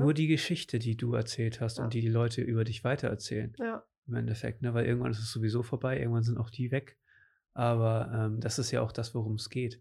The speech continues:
Speaker 2: Ja.
Speaker 1: Kobe Bryant hat das mal gesagt. Ähm, dass das, was überbleibt, ist, ist die Inspiration, die
Speaker 2: Ja.
Speaker 1: er hinterlässt, ne? Das ist das, was ihn unsterblich machen würde.
Speaker 2: Ja.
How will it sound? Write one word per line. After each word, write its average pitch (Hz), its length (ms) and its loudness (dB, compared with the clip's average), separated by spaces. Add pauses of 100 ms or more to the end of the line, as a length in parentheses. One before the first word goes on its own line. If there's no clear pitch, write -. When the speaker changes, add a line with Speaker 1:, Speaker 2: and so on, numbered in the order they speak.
Speaker 2:
Ja. 214 140 -10
Speaker 1:
Kobe 131 320 0
Bryant 117 360 -2
hat - 80 -18
das 120 160 -8
mal 101 160 -4
gesagt. 113 460 -8 (640)
Ähm, 110 200 -2
dass 107 120 -4
das, 117 180 -4
was 113 140 -4
überbleibt, 113 520 -2
ist, 117 240 -6
ist - 220 -8
die 123 80 -2
Inspiration, 113 720 -2
die 110 80 2
Speaker 2:
Ja. 110 60 2
Speaker 1:
er 104 60 0
hinterlässt, 107 520 -4
ne? 120 80 -6
Das 113 160 -8
ist - 140 -14
das, 113 140 -8
was 117 180 -6
ihn 113 300 -4 (200)
unsterblich 113 680 -2
machen 107 240 -4
würde. 107 340 -4
Speaker 2:
Ja. 220 180 -10